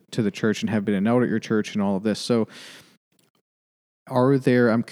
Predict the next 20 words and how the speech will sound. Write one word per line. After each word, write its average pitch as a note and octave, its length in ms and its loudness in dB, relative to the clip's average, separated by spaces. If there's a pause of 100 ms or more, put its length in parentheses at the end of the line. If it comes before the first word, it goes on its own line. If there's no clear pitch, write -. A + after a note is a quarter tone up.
I'm B2+ 140 -2
curious C3+ 560 2
if A2+ 260 0
you're A2+ 200 2
seeing A2 580 2
particular G#2 580 -2 (120)
trends C3+ 560 0
in C3 100 2
the B2+ 80 0
church - 380 0
today, A#2+ 640 2
or G#2+ 180 -2
maybe G#2+ 440 0 (280)
speakers A#2 640 0
or F#2+ 60 0
preachers A#2 560 -2
or - 120 -2
authors G#2+ 520 0
that G2+ 140 0
are F#2+ 280 0